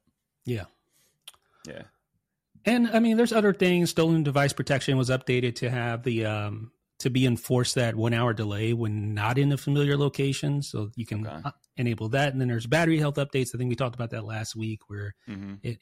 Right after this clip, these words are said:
Speaker 1: incorporates, like, your, um, cycle count, your manufactured date, your first use date, and it gives you, uh, just a battery health score, like normal, uh, just like the Mac, and it'll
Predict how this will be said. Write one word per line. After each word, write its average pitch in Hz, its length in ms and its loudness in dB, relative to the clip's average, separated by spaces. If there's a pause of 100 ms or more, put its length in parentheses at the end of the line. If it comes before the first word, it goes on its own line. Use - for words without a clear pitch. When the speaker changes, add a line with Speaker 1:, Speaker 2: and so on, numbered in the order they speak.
Speaker 1:
incorporates, 113 720 -4
like, 104 260 -10
your, 107 380 -8
um, 95 340 -14 (320)
cycle 180 340 0
count, 143 380 -2
your 107 120 -6
manufactured 120 680 -4
date, 113 320 -2
your 98 100 -10
first 117 300 -8
use 110 180 -8
date, 107 380 -6 (160)
and 107 280 -6
it 107 140 -10
gives 113 180 -4
you, 110 180 -4
uh, 113 180 -6
just - 280 -6
a 113 120 -2
battery 120 420 -2
health 113 300 -8
score, 131 600 -4
like 101 220 -12
normal, 123 500 -4 (440)
uh, 104 160 -8
just 165 160 0
like 156 140 -4
the 113 60 -6
Mac, 98 420 -10 (120)
and 104 280 -8
it'll 98 360 -10